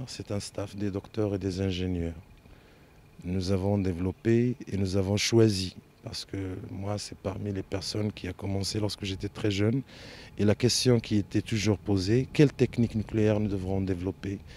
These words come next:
Quelle est la technique nucléaire ? Nous avons ajouté de la valeur à notre pays. Et aujourd'hui, après ces trente années d'histoire, nous avons développé des techniques nucléaires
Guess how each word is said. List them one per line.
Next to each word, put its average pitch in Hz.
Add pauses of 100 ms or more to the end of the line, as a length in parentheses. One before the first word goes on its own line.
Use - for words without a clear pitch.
(200)
Quelle 117
est 113
la 107
technique 104
nucléaire ? 107
Nous 104
avons 107
ajouté 107
de 113
la 104
valeur 113
à 107
notre 101
pays. 90 (920)
Et 127
aujourd'hui, 131
après 139
ces 123
trente 135
années 135
d'histoire, 127 (920)
nous 113
avons 120
développé 117
des 107
techniques 113
nucléaires 113